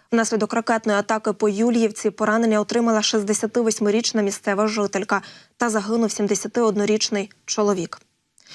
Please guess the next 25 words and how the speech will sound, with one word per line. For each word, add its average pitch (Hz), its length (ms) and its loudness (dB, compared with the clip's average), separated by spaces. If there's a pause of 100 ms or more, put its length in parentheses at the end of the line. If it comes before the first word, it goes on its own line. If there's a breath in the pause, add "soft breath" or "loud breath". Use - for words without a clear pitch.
(160 loud breath)
Крім 240 180 2
того, 254 260 0
обстрілювали 233 580 2
окупанти 233 580 0
Харківщину, 240 800 0
Дніпропетровську 240 920 0
область, 208 400 0
Миколаївську 214 800 0 (180 soft breath)
та 202 100 -2
Херсонську. 208 720 -4 (680 loud breath)
От 262 140 0
в - 40 -10
Херсонській 269 760 2
області 233 500 2
росіяни 240 500 2
поцілили 247 600 0
у 247 140 0
житлові 220 400 0
квартали 233 480 0
населених 214 580 2
пунктів. 233 560 0 (280 loud breath)
Зокрема, 240 460 2
були 214 260 2
пошкоджені 220 600 0
багатоповерхівка 220 1040 0